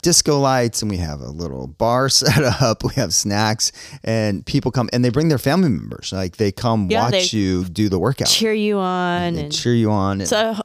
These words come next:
Speaker 2: like, a big party. And, um, and I think, like, the first week, the first year we had it, um, and you can do the workout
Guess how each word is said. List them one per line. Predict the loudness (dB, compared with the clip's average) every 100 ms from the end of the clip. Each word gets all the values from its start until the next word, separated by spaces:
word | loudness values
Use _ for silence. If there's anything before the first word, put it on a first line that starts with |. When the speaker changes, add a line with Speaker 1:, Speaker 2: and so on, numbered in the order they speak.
| -6
Speaker 2:
like, | -4 -2
a |
big | -2 -2 -4
party. | -4 -2 -2 -4 -8 _ _ -20 -20 _
And, | -2 0 2 0
um, | 0 0 -2 -6 -10 _ _ _ _ _ _ _ -14 -8 -2
and | 0 0 -2 -4 -8
I | -4
think, | 0 0 0
like, | -2 -2
the | -4
first | -2 -2 -2 -4 -4
week, | -2 -2 -4 -6
the | -6
first | -2 -2 -2 -4
year | -2 -2
we | 0
had | 0 0 0
it, | -2 -4 -10 -20 -20 -20 _ -6
um, | -4 -2 -6 -4 -2
and | 0
you | 0
can | 0 -2 2
do | 0
the | 0
workout | 0 -2 -2 -2 -2